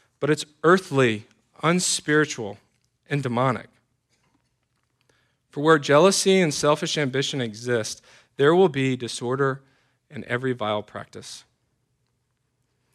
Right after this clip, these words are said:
The confidence that comes in bitter jealousy and selfish ambition, James says, is false to the truth. What a horrible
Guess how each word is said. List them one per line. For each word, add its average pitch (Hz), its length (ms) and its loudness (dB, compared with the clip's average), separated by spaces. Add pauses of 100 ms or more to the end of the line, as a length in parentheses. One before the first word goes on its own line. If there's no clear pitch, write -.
(480)
The 139 80 -6
confidence 190 600 2
that - 160 -8
comes 143 480 -2
in 120 200 -8
bitter 120 260 -4
jealousy 117 840 -4 (480)
and 117 140 -14
selfish 127 480 -6
ambition, 113 580 -10 (260)
James 123 300 -8
says, 131 380 -8 (400)
is 113 160 -8
false - 640 -6 (200)
to 120 120 -14
the 110 80 -16
truth. - 520 -14 (1800)
What 190 160 2
a 240 60 0
horrible 180 880 0